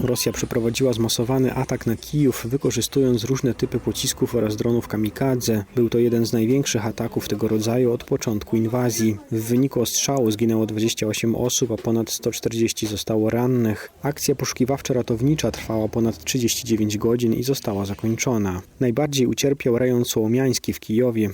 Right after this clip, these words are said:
Część dziewięciopiętrowego budynku mieszkalnego została całkowicie zniszczona. W mediach społecznościowych opublikowano nagranie ukazujące moment uderzenia rakiety manewrującej w blok.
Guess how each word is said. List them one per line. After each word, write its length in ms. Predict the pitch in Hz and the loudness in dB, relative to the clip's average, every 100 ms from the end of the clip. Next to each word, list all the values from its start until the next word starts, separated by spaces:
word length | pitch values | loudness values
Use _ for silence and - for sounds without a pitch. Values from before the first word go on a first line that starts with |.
| - | -2
Część 300 | 135 131 - | -2 0 -2
dziewięciopiętrowego 880 | 117 117 120 113 113 107 113 123 | 0 2 2 0 0 0 0 0
budynku 400 | 117 117 123 135 | 2 2 0 0
mieszkalnego 580 | 117 110 - 110 123 127 | 0 0 -2 0 0 0
została 380 | 107 107 113 110 | -2 -2 -2 -2
całkowicie 560 | - 117 110 117 - 107 | -2 -2 -2 -4 -2 0
zniszczona. 600 | 107 - - 131 120 104 - | 0 -2 -2 0 2 0 -4
W 120 | 117 139 | -6 0
mediach 260 | 147 147 | 2 2
społecznościowych 800 | - 127 123 - 117 - 143 139 | 0 0 0 0 -2 0 0 2
opublikowano 680 | 117 117 117 117 117 135 139 | 0 -2 -4 -2 0 2 2
nagranie 540 | 120 110 123 147 139 | 2 2 2 2 4
ukazujące 640 | 104 - 104 113 117 120 117 | 2 -2 0 2 2 0 0
moment 360 | 127 127 117 | 2 0 0
uderzenia 460 | 131 123 123 131 123 | -2 0 0 0 0
rakiety 420 | 107 - 123 117 | 0 0 0 0
manewrującej 800 | 113 127 131 139 110 95 - 98 | 0 0 2 2 2 0 -2 -4
w 80 | 101 | -4
blok. 580 | 110 120 95 - - | 0 0 0 -4 -14